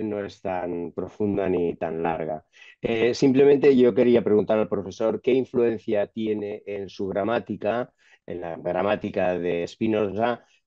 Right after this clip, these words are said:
eh, el hebreo misnaico y el hebreo medieval, porque son dos hebreos que son, pues, son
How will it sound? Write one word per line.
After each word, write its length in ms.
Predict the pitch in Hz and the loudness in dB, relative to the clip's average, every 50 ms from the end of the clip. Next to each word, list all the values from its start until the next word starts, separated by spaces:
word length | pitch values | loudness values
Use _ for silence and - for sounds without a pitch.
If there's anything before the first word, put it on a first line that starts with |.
| _ - | _ -4
eh, 840 | 110 107 107 107 107 107 104 104 104 104 101 101 101 101 104 - | -2 0 0 0 0 0 0 0 0 -2 -2 -2 -2 -4 -4 -6
el 260 | - 107 110 104 104 107 | -6 -6 -6 -6 -6 -4
hebreo 340 | 107 107 113 123 127 123 | -4 -2 0 2 2 2
misnaico 920 | 120 123 117 98 95 104 113 127 131 127 123 120 110 95 - 120 120 123 127 | 2 0 -2 -6 -6 -4 -2 -2 0 0 0 0 -2 -4 -4 -2 0 0 0
y 120 | 123 120 | 0 -2
el 100 | 110 110 | -4 -4
hebreo 240 | 110 107 107 110 110 | -6 -6 -6 -6 -6
medieval, 600 | 110 110 104 110 117 117 123 120 113 101 95 - _ _ _ _ _ _ _ _ | -6 -6 -6 -4 -4 -2 -2 -2 -4 -4 -8 -14 _ _ _ _ _ _ _ _
porque 260 | - 98 98 87 104 98 | -18 -16 -16 -14 -14 -10
son 280 | - 110 110 107 101 | -8 -6 -6 -6 -4
dos 240 | 95 107 104 104 98 | -4 -4 -4 -6 -6
hebreos 500 | 110 110 104 110 110 110 107 110 110 - | -6 -6 -6 -4 -4 -2 -4 -4 -6 -8
que 80 | - 117 | -10 -12
son, 180 | - 104 95 - | -10 -10 -10 -8
pues, 220 | 101 92 87 92 | -10 -12 -12 -12
son 460 | - - - 104 98 95 92 92 90 | -16 -12 -6 -2 -2 0 0 -2 -4